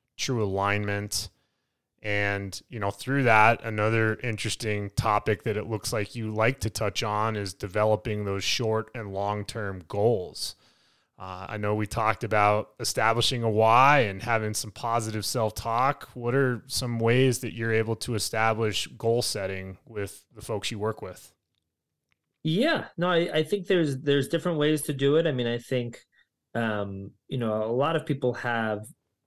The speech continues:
Speaker 2: goals that would maybe be thought of as outcome goals. You know, maybe it's a player that wants to be number one in the world.
Speaker 1: Mm.
Speaker 2: Maybe it's a player that wants to play in college, a junior player that wants to play in college or wants to get a college scholarship.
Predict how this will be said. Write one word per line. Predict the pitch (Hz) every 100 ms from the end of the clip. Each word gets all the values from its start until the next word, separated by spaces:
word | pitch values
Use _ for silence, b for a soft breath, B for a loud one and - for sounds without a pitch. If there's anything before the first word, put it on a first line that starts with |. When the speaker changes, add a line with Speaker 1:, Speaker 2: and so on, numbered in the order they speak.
| -
Speaker 2:
goals | 117 131 123 123 110
that | 107 107 104 - _ _ _
would | 131 123 117
maybe | 123 120
be | 117
thought | 113 120 113
of | 107
as | 101 -
outcome | 107 - 165
goals. | 143 170 285 - _ -
You |
know, | 110
maybe | 107 113 113
it's | 113
a |
player | 113 120 113 107
that | 110
wants | 120 107 107 -
to | - - 107 101 101 101 101 b b b b b _
be | -
number | 113 117 120
one | 123
in | 123
the | 123
world. | 113 92 - - _ _ 107
Speaker 1:
Mm. | 90
Speaker 2:
Maybe | 120 117
it's | 117
a | 113
player | 131 123 120
that | 120 120
wants | 120 117 117 -
to | - 123 117 113 113 113 113 113 B B B -
play | 127 131
in | 143
college, | 196 285 - - - -
a | -
junior | 120 202 185
player | 123 104
that | 104
wants | 104 110 -
to |
play | 127
in | 123
college | 123 180 120
or | 113
wants | 107 110
to | 117
get | 117
a |
college | 113 120 127
scholarship. | - - 208 139 -